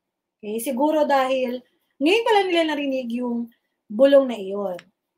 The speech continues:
Dako tayo sa pang-apat. Ang awit at bulong ay refleksyon sa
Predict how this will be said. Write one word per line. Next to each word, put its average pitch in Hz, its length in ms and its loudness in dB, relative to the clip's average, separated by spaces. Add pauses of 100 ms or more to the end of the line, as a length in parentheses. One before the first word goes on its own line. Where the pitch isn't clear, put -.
(460)
Dako 370 240 2
tayo 359 240 -2
sa 349 80 -4
pang-apat. 208 560 -8 (1800)
Ang 320 160 -4
awit 403 320 4
at 415 160 -2
bulong 302 400 2
ay 285 160 0
refleksyon 269 640 -2
sa 294 480 0